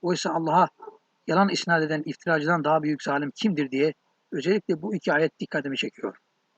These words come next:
Demek ki neymiş? En büyük günahların ilk ikisi şirk koşmak birincisi, ikincisi de Allah'a yalan isnat etmek. Bunlardan uzak durmamız gerekiyor.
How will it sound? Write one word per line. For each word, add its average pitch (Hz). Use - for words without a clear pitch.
Demek 185
ki 180
neymiş? 196
En 170
büyük 160
günahların 143
ilk 165
ikisi 185
şirk -
koşmak 170
birincisi, 185
ikincisi 165
de 160
Allah'a 165
yalan 151
isnat 120
etmek. -
Bunlardan 180
uzak 170
durmamız 143
gerekiyor. 139